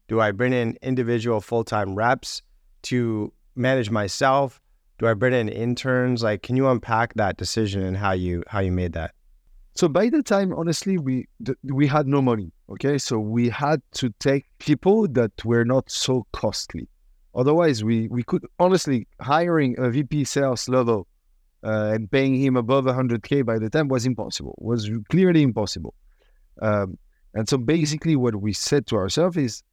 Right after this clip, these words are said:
Speaker 2: "Let's hire young people, but smart, young, sharp, and that are hungry for making it happen, hungry for the product and so on." And so we started like that with those, uh, first salespeople,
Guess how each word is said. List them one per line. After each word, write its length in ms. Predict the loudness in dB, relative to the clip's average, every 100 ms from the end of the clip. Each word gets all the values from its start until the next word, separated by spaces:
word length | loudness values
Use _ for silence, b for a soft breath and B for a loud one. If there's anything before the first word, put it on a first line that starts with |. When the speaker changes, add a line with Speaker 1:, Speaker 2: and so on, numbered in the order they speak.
| _ -8
Speaker 2:
"Let's 320 | 0 0 0
hire 340 | 2 4 4
young 580 | 0 -2 2 2 2 -2 -4
people, 460 | -4 -2 -4 -8 -4
but 240 | -4 -4
smart, 640 | -2 0 2 0 -2 -12 -20 _ _ _ _ _ _ _ -8
young, 580 | -2 2 4 4 0 -4
sharp, 520 | -6 0 2 2 -2 _ _ _ -4
and 140 | 0
that 260 | 0 -2 -10 -8
are 280 | 0 0 0 0
hungry 460 | 2 2 0 -4 _ _ -20 -20 -20 _
for 320 | -2 2 2 0
making 340 | -2 -2 -2
it 80 | -2
happen, 380 | -4 -10 -14 -18 _ -20 _ 0
hungry 480 | 2 4 4 4
for 280 | 4 2 2
the 80 | 2
product 440 | 2 2 2 -2 -8
and 140 | -12
so 120 | -12
on." 60 | -16 _ -20 _ _ -10
And 120 | -2
so 80 | 0
we 120 | 2
started 400 | 2 2 2 2
like 200 | 2 2
that 200 | 2 0 _ -10
with 260 | -8 -4
those, 280 | -2 -2 0
uh, 280 | 2 2 -2 _ -16
first 280 | -2 -2 0
salespeople, 600 | 0 -2 -4 -8 -6 -8